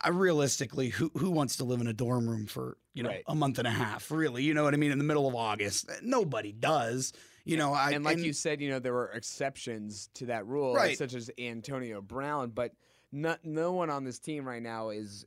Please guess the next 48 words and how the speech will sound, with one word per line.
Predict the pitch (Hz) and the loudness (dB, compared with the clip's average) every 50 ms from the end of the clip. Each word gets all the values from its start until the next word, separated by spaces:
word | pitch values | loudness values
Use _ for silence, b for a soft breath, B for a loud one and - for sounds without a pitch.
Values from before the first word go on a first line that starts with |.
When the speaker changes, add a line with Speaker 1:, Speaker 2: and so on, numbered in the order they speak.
| _ - | _ -8
Speaker 2:
is | 117 113 110 107 | -6 -6 -6 -6
going | - 127 123 123 123 110 | -6 -4 -4 -4 -4 -6
to | - 117 110 | -8 -10 -12
have | 101 110 123 120 120 110 | -8 -6 -6 -4 -4 -4
that | 110 101 | -6 -8
exception | 101 95 - - - 139 143 - - - 113 110 110 110 | -8 -10 -8 -6 -4 -6 -4 -6 -6 -6 -6 -6 -6 -6
when | 110 107 107 104 101 | -6 -6 -6 -6 -6
you | 95 107 | -8 -8
consider | 104 117 110 101 - 151 147 143 127 | -8 -10 -10 -6 -4 -2 0 0 -2
the | 107 117 | -2 -4
covid | - - 131 127 117 117 107 - | -6 -4 -4 -4 -4 -4 -6 -4
protocols | - 131 127 123 113 120 110 110 - | -2 -2 0 0 -2 -4 -6 -8 -8
that | 110 107 | -8 -10
need | 110 107 | -10 -10
to | 110 98 | -10 -12
be | 101 98 | -14 -14
taken. | - 123 127 135 - 110 98 101 | -10 -8 -8 -8 -8 -8 -10 -8
They're | 107 110 101 - _ - | -8 -10 -10 -12 _ -8
not | 139 135 131 131 127 127 | -4 -2 -2 0 -2 -2
gonna | 123 120 | -4 -6
just | 117 120 113 - | -6 -8 -8 -6
say | - 117 113 | -6 -6 -4
to | 107 113 - - | -6 -8 -10 -8
anyone, | 117 127 123 117 113 107 104 104 101 b b b b b b b | -6 -6 -4 -4 -4 -4 -6 -6 -8 b b b b b b b
"Oh, | - 160 156 156 147 | 0 2 2 2 2
because," | 143 143 139 - 151 147 139 139 - | 0 -2 -4 -2 -2 -2 -2 -2 -2
even | 165 170 165 175 165 | -2 -2 0 0 -2
if | 151 139 | -2 -2
you're | 143 135 | -2 -4
T | 127 - - 147 139 | -4 -4 -4 -4 -4
J | 131 131 120 | -2 -2 -2
Watt | 120 117 120 117 113 110 107 | -2 0 0 0 0 0 -2
or | 107 104 104 | -4 -6 -8
Cam | - - 131 123 123 120 | -8 -8 -8 -6 -6 -6
Hayward | 120 117 113 110 107 104 | -6 -4 -4 -4 -6 -8
or | 98 | -8
Ben | 95 107 113 117 | -8 -6 -6 -4
Roethlisberger, | 113 110 110 107 - 104 101 - 104 95 90 92 90 | -4 -4 -4 -6 -8 -12 -12 -10 -10 -10 -8 -10 -12
it | 90 - _ _ - - _ _ _ _ _ - | -12 -14 _ _ -20 -20 _ _ _ _ _ -4
doesn't | 135 147 151 165 160 | -2 -2 0 0 0
matter | 143 139 143 139 123 | 0 0 0 0 0
how | 127 135 131 131 | 0 2 0 0
good | 131 117 131 131 131 | 0 -2 -2 -2 -2
you | 131 123 123 | 0 0 2
are | 123 120 113 | 2 2 0
or | 110 | 0
how | 123 131 127 120 | 0 0 0 0
valuable | 117 117 107 117 117 117 117 113 113 113 104 | 0 0 -2 0 0 -2 -2 -2 -2 -4 -4